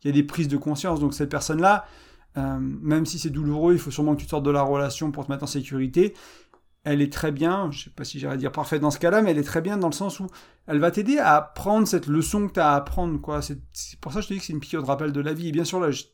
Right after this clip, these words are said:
parle d'un extrême et je veux pas, pour la majorité d'entre nous, on vivra pas ça. Ce sera juste du, ah ben, j'ai,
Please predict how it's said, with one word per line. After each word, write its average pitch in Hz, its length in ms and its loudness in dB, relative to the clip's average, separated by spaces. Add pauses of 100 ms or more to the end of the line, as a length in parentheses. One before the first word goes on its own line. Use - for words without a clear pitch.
(120)
parle 151 160 0
d'un 139 160 2
extrême 151 440 0
et 143 40 0
je 127 120 -6
veux 131 200 -8 (340)
pas, 139 300 0
pour 143 200 -4
la 143 80 4
majorité 170 360 2
d'entre 165 240 0
nous, 190 80 4
on 220 80 6
vivra 143 280 0
pas 170 140 -2
ça. 185 180 -2
Ce 151 140 -6
sera 147 180 -2
juste 160 260 -4
du, 156 220 -6 (440)
ah 190 100 2
ben, 147 160 4
j'ai, 139 360 0